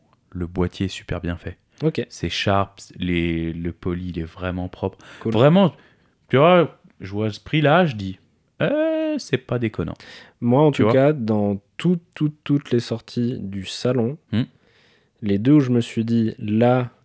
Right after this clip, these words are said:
Speaker 2: tu me demandes de mettre des sous dans une montre sortie du salon dans le budget que j'ai,
Speaker 1: Ça pourrait être celle-là.
Speaker 2: ça pourrait être celle-là
Speaker 1: Ouais.
Speaker 2: ou la Kermit.
Speaker 1: Ouais, je
Speaker 2: C'est
Speaker 1: suis d'accord
Speaker 2: les,
Speaker 1: avec
Speaker 2: les
Speaker 1: toi.
Speaker 2: deux montres où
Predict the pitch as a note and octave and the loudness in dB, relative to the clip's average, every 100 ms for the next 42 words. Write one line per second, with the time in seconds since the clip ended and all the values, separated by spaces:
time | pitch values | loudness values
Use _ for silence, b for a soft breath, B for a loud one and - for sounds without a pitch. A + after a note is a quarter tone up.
0 | _ _ - G#2+ A2 B2 B2+ A2+ A2 A#2 | _ _ -2 0 4 4 2 2 2 2
1 | A#2 A#2 C3 A#2 G2 G2 G#2+ A#2+ A#2+ A2+ | 0 -2 -2 0 0 -2 -2 -2 -4 -6
2 | - A2 A2 A2+ A2+ A#2 G2 F#2 F#2+ G#2 | -4 -4 -4 -2 0 0 -2 -2 -2 -2
3 | G2+ G#2 G#2 F#2 G#2 G#2+ - G#2 G2+ G2 | 0 -4 -4 -2 2 0 0 -2 -2 -4
4 | F#2+ - - G#2 A2 G#2 - G#2+ G#2+ A#2+ | -6 -4 0 0 2 0 0 0 4 4
5 | G#2 G2 G2+ F#2 E2 - - _ _ G2+ | 4 0 -2 -4 -8 -12 -20 _ _ 0
6 | A2+ A2 G#2+ G#2 G#2 G#2 G#2+ G#2+ B2 B2+ | 2 4 4 4 4 4 4 4 4 4
7 | C#3 C#3+ A#2+ A2+ | 2 0 0 0